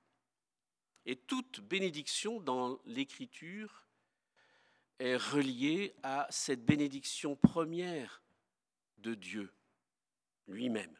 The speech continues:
Que ce soit une bénédiction que l'on va donner à quelqu'un d'autre, que ce soit la bénédiction d'un couple, à l'occasion de son union par exemple. Et c'est pour cela que le livre de la Genèse est aussi appelé le livre des bénédictions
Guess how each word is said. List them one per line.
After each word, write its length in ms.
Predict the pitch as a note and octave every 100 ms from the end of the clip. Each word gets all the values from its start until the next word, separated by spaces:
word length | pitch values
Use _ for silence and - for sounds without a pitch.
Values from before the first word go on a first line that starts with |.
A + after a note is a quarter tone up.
| - _ _ _ _ - _ _ _ _ _ _ - - - - - - -
Que 80 | B2
ce 140 | C#3
soit 300 | - D3 C#3
une 140 | B2
bénédiction 540 | G#2+ B2+ C3 B2+ - D3
que 100 | C3+
l'on 140 | A#2
va 140 | A2+ A#2
donner 240 | B2 B2
à 60 | A#2
quelqu'un 360 | A#2 - A#2
d'autre, 340 | A#2 D3+ F3+ -
que 100 | B2+
ce 140 | C3+
soit 160 | - -
la 100 | A2+
bénédiction 560 | B2 A#2+ A#2 - B2
d'un 180 | A2 G#2+
couple, 360 | - G3+ - - - - -
à 80 | -
l'occasion 520 | G#2+ A2+ G#2+ A2+ B2+
de 120 | A#2 G#2
son 240 | - A2
union 340 | A#2 A2+ B2+
par 200 | C3 F#2+
exemple. 500 | F#2+ F2+ A2+ C3+ - _ - - - -
Et 80 | A#2
c'est 120 | D3
pour 140 | C#3
cela 260 | C3+ D3 E3+
que 140 | F3+
le 120 | C3 B2
livre 340 | C#3 C3+ A#2
de 100 | A2
la 180 | A2 G#2+
Genèse 500 | A2+ C#3 F#3 G#3 A#2+
est 220 | A2+ -
aussi 400 | E3 - - F#3+
appelé 420 | A#2+ - C#3 F#3+
le 120 | E3
livre 340 | B2+ D#3 A#2+ A#2+
des 140 | A#2
bénédictions 680 | G#2+ C3+ C3 C3 - E3+ D3+